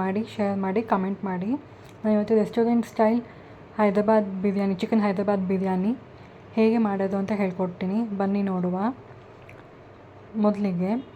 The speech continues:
ನಾನಿಲ್ಲಿ ಹಾಫ್ ಕೆ ಜಿ ಚಿಕನ್ ತೊಗೊಂಡಿದ್ದೀನಿ. ಹೈದರಾಬಾದ್ ಬಿರಿಯಾನಿಗೆ ಸ್ವಲ್ಪ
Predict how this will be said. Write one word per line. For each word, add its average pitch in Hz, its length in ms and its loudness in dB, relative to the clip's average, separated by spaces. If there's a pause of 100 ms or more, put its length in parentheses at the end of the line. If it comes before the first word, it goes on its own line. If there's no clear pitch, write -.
ನಾನಿಲ್ಲಿ 208 320 2
ಹಾಫ್ 214 220 0
ಕೆ 220 140 2
ಜಿ 240 140 -2
ಚಿಕನ್ 220 300 -2
ತೊಗೊಂಡಿದ್ದೀನಿ. 196 500 0 (580)
ಹೈದರಾಬಾದ್ 220 460 4
ಬಿರಿಯಾನಿಗೆ 214 420 4
ಸ್ವಲ್ಪ 220 180 2